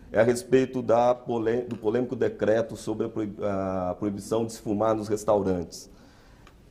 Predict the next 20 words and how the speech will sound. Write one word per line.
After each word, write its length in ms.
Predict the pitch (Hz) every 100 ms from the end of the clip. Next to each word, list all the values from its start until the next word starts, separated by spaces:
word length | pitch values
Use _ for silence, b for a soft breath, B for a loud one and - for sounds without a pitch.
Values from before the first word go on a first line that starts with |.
| -
É, 200 | 123 131
prefeito, 320 | 202 208 202
o 20 |
senhor 140 | - 370
não 100 | 202
acha 240 | 180 147
que 80 | -
o 40 |
senhor 360 | 139 127 120 -
exagerou 500 | 101 117 113 107 127
um 80 | 101
pouco 360 | 127 131 113
na 120 | 101
dose, 380 | 95 113 113 95
que 100 | 101
essa 260 | 113 - 104
proibição 680 | - - 113 113 101 120 107
é 40 |
radical 460 | 107 95 - 113 101
demais? 520 | 95 113 104 - -